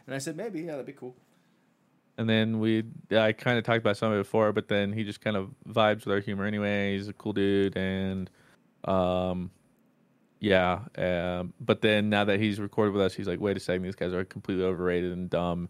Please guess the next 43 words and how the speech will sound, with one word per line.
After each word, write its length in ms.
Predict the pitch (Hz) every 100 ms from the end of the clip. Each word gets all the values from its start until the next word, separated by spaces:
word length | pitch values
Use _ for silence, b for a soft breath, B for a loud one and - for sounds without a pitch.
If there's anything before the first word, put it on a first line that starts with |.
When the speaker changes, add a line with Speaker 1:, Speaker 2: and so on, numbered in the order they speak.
| -
Speaker 1:
<laughs> 320 | 123 - - 87
Speaker 2:
uh, 260 | 87 85 -
and 140 | 92
it's 160 | 92 -
completely 340 | - 104 101
disenfranchised 800 | 98 - 90 98 95 - 92 -
him. 280 | 95 92 95 - b b
And 80 | 107
now 260 | - 104 107
he's 140 | 107
Speaker 1:
Uh, 40 | 107
Speaker 2:
moving 200 | 101 98
on 100 | 95
to 40 |
bigger 220 | 98 98
and 60 | 98
better 180 | 95 95
things. 340 | 95 90 -
Speaker 1:
I 140 | - 117
laughed 300 | 117 110 -
just 180 | 113 -
the 80 |
same 200 | 107 104
way 220 | 101 95 104
as 140 | 107 101
I 60 |
did 160 | 98 92
there. 160 | 95 - b -
Uh, 140 | 127
Sharkboy 500 | 123 156 143 156 147
ninety-seven, 520 | 139 135 139 127 131
Speaker 2:
<laughs> 20 |
Speaker 1:
if 240 | - - 147
you 140 | 156
could 200 | - 147
be 120 | 151
different 420 | 139 147 156 143 107
Speaker 2:
Uh. 180 | 95
Speaker 1:
member 260 | 90 139 147
of 180 | 139 135
the 60 |
dream 280 | 123 131 135
team, 340 | 131 139 131